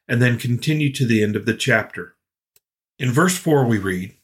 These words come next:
"Having become so much better than the angels, as he has by inheritance obtained a more excellent name than they. For to which of the angels did he ever say, 'You are my son, today I have begotten you'? And again,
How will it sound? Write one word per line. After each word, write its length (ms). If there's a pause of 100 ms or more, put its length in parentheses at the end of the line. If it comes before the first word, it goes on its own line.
(500)
"Having 300
become 340
so 160
much 320
better 240
than 180
the 140
angels, 580 (460)
as 160
he 120
has 240
by 260
inheritance 680 (360)
obtained 580
a 60
more 240
excellent 500
name 300
than 220
they. 340 (540)
For 120
to 80
which 220
of 100
the 180
angels 360
did 160
he 120
ever 220
say, 400 (540)
'You 140
are 100
my 140
son, 500 (280)
today 300
I 120
have 140
begotten 520
you'? 240 (600)
And 120
again, 480